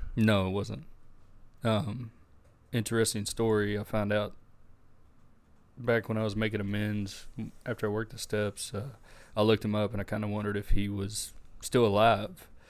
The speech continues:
because of the way he was living. Um, I wouldn't be surprised if he wasn't. And, uh, found out he went to prison, and he was charged with murder. It was dropped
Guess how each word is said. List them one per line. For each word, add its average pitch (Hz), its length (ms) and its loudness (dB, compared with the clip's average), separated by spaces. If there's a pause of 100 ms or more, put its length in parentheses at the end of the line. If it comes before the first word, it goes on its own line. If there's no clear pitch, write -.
(440)
because 98 240 -2
of 104 60 -2
the 104 40 4
way 101 120 2
he 98 60 0
was 98 160 -4
living. 98 460 -4 (200)
Um, 101 540 -6 (320)
I 107 60 -2
wouldn't 101 220 0
be 104 60 -6
surprised 101 400 -4
if 95 80 -14
he 101 80 -6
wasn't. 104 380 -6 (680)
And, 98 320 -2
uh, 98 200 -6 (280)
found 107 200 4
out 107 60 2
he 107 60 2
went 104 140 -2
to - 60 -12
prison, 110 520 2 (340)
and 101 120 -2
he 101 60 -2
was 98 100 -6
charged 101 280 -2
with 104 140 -6
murder. 110 460 -2 (3500)
It 120 100 2
was 117 180 2
dropped 113 640 2